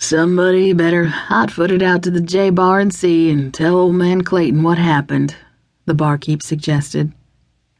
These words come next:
"He ain't gonna like this at all." Several men nodded in agreement, but none of them seemed anxious to leave the saloon's protective walls. "He's going,"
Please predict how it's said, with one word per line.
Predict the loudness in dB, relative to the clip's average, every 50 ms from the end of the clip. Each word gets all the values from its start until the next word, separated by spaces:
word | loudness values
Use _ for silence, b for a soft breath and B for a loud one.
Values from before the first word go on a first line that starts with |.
| -6
"He | -2 -2 0 2 2
ain't | 2 2 2 2
gonna | 2 2 2 2 2
like | 2 2 2 0 0
this | -2 0 0 0 0 -2 -4
at | -6 -6 -2 0
all." | 0 2 0 0 -2 -6 -10 -12 -12 -16 _ _ _ _ _ _ _ _ _ _ _ _ _ _ _ _ _ _ _ _ _ _ _ _ _ _
Several | _ -2 0 0 2 2 2
men | 2 2 2 2 2 2
nodded | 2 2 2 0 0 0 0
in | 0 -2
agreement, | -2 -2 -2 0 0 0 0 0 0 -2 -4 -8 -16 _ _ -4
but | -2 0 2
none | 2 2 2 2 2
of | 0 0
them | 0 0 0 0
seemed | -2 -2 -2 -4 -4 -4 -4 -2
anxious | -2 0 0 -2 -2 -4 -6 -6 -6
to | -6 -6
leave | -2 0 0 0 0 0
the | -2 -4
saloon's | -2 -2 -2 0 0 2 2 0 -2
protective | -2 -8 -6 -4 -2 -4 -4 -2 -2 0 0
walls. | 2 2 2 2 2 0 0 -2 -4 -6 -10 -18 _ _ _ _ _ _ _ _ _ _ _ _ _ _ _ _ _ _ _ _ _ _ _ _
"He's | -4 -2 0 0 2
going," | 2 2 2 2 4 4 4 4 2 2 2 2 0